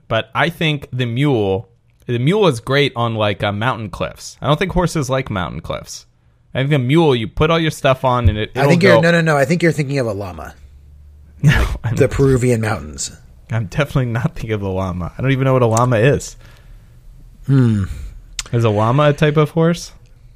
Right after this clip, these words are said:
Speaker 2: I think a llama is a pachyderm.
Speaker 1: Okay. We're, this is getting off the rails. Thank you, Superfan Jay. Tell us,
Speaker 2: Jay needs some more clarification here.
Speaker 1: do some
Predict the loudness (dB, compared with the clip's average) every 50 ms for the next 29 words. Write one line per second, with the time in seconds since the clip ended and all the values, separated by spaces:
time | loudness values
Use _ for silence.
0 | -20 -20 -16 -8 -4 -2 2 2 4 4 4 4 4 4 4 2 2 2 0 -2
1 | -2 -4 -4 -4 -4 -6 -6 -8 -8 -10 -12 -12 -12 -12 -12 -14 -16 -18 -18 -18
2 | -20 -20 -20 -20 -20 _ -20 -20 -20 -20 -20 -10 -6 -6 -6 -6 -8 -12 -14 -14
3 | -18 -20 -20 -20 -20 -6 -4 -4 -2 2 0 0 0 0 -2 -2 -2 -2 -2 -4
4 | -4 -6 -8 -10 -14 -14 -12 -10 -10 -10 -12 -12 -16 -18 -18 -18 -14 -12 -12 -10
5 | -10 -10 -12 -12 -12 -14 -16 -18 -20 -20 _ _ _ -20 _ 2 2 2 2 2
6 | 2 2 4 4 4 4 2 2 -2 _ _ -14 -8 -2 -2 0 0 0 -2 -2
7 | -2 -2 -2 -2 -2 0 0 0 2 0 -2 -4 -6 -2 0 0 2 4 4 4
8 | 4 2 0 -4 -12 -14 -16 _ _ _ _ 0 0 0 2 2 -2 -4 -4 -4
9 | -2 -2 -2 -2 -2 -2 -2 -2 -2 -4 -6 -8 -8 -8 -8 -8 -10 -10 -10 -10
10 | -12 -12 -14 _ _ _ _ _ _ _ 0 0 0 0 0 -4 -10 -12 -8 -2
11 | 0 0 0 0 -2